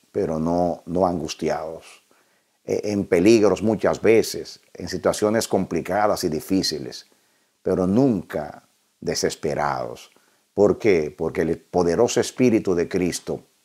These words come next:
mora en nosotros.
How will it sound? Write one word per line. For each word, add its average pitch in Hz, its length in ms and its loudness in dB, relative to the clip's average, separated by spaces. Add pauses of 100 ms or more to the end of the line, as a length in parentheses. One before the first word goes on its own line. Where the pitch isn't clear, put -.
(640)
mora 90 640 2 (500)
en 69 160 0
nosotros. 65 800 -10